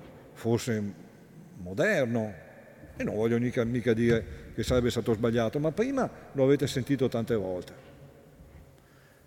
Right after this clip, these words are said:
E io anche mi stufo a ripetere sempre le stesse cose.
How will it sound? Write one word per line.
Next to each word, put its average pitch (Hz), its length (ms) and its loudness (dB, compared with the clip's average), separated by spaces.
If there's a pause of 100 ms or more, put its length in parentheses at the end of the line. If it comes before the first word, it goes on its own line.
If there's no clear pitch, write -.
(420)
E 170 100 4
io 175 220 6
anche 151 220 2
mi 127 100 2
stufo 139 380 4
a - 20 6
ripetere 110 400 0
sempre 107 260 -4
le 104 120 0
stesse 107 300 2
cose. 92 400 -6